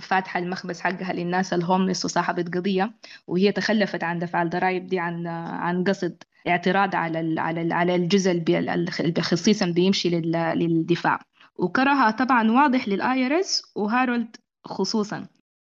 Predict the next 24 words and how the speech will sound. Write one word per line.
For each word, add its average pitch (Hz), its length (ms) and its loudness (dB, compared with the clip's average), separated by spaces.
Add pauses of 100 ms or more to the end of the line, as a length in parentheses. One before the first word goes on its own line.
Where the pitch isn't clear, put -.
(180)
و، 226 320 0
آه، 226 560 0
as - 20 -6
it 240 160 0
is 294 160 2
a 269 80 2
love 262 180 0
interest 277 560 2
of 262 40 -4
course، 294 380 2
بنشوف 262 320 0
إنه 247 160 2
بد-، 220 200 -2
إنه 233 200 4
بيبدأ 240 520 -2
يعجب 196 440 -6
بيها، 233 400 -2
وكما-، 208 400 0
وكمان 226 360 0
بنسمع 196 380 -4
الحاجة 180 320 -6
دي 180 100 -10
في - 120 -12
ال-، - 520 -8